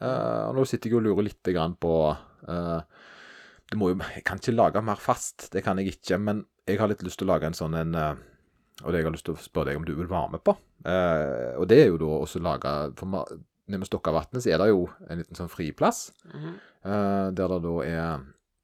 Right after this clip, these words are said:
Speaker 1: eh, ting du kan klatre i. Enkelt og greit, altså ta muscle-ups, pull-ups og
Speaker 2: Du mener en tuftepark?
Speaker 1: En tuftepark, det var ordet jeg var på jakt etter.
Speaker 2: <laughs>
Speaker 1: Eh, og sant, først tufte litt,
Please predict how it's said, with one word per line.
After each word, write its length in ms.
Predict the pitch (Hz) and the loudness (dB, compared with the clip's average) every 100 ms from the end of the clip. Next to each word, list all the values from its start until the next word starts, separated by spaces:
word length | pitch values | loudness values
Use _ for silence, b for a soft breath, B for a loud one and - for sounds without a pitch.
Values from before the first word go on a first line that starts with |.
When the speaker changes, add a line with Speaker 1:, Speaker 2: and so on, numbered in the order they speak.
| - | -12
Speaker 1:
eh, 100 | 71 - | -12 -8
ting 140 | 87 | -8
du 120 | 85 | -6
kan 160 | 85 90 | -6 -6
klatre 420 | - - - 92 | -6 -8 -2 0
i. 80 | 135 - _ - | 0 -6 _ -10
Enkelt 240 | 98 - 139 | -6 2 4
og 60 | |
greit, 360 | 92 - - - | 4 2 -12 -4
altså 240 | 85 - 82 _ _ | -4 -4 -8 _ _
ta 260 | - 82 80 | 2 4 4
muscle-ups, 600 | 82 - 82 - - - - | -2 -2 -4 -4 -10 -12 -6
pull-ups 600 | 73 76 - - - - | -4 -4 -8 -14 -8 -2
og 220 | 80 78 | 0 2
Speaker 2:
Du 40 | |
mener 220 | 156 151 143 139 | 2 0 -2 -6
en 80 | - - | -10 -14
tuftepark? 440 | 156 - 143 143 - - | -12 -10 -10 -10 -12 -8
Speaker 1:
En 80 | 135 | 0
tuftepark, 600 | 202 - - 95 - - | 0 2 -2 -2 -6 -4
det 100 | 87 | 0
var 100 | 80 71 | 0 0
ordet 180 | 64 | -2
jeg 60 | 67 | -4
var 80 | 69 | -4
på 80 | 62 | -6
jakt 140 | - - | -8 -8
etter. 200 | - - | -8 -8
Speaker 2:
<laughs> 60 | B B B B - | B B B B 4
Speaker 1:
Eh, 280 | 123 131 123 | 6 8 8
og 200 | 147 151 | 6 6
sant, 260 | 185 - _ _ _ | 4 2 _ _ _
først 280 | - 185 - | 4 4 2
tufte 360 | - 147 - 127 | 0 2 6 8
litt, 320 | 214 - - | 6 2 -14